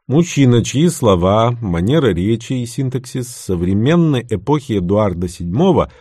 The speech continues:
охотно признает, что подражает тому, как разговаривал его дедушка.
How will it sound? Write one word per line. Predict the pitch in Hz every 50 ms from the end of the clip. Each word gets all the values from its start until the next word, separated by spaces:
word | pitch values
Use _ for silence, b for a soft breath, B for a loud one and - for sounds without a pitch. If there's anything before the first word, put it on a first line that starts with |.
| b b
охотно | - 92 85 73 95 104 - - - 120
признает, | 120 - 147 160 147 139 127 113 110 104 98 98 92
что | - - - 104
подражает | 85 - 113 101 123 135 123 104 95 82 78 73 - _
тому, | 101 95 120 156 170
как | 175 - 147 127 -
разговаривал | 117 98 90 104 98 95 98 92 98 98 120 127
его | 110 110 98 95
дедушка. | 101 117 135 92 76 76 - - - - -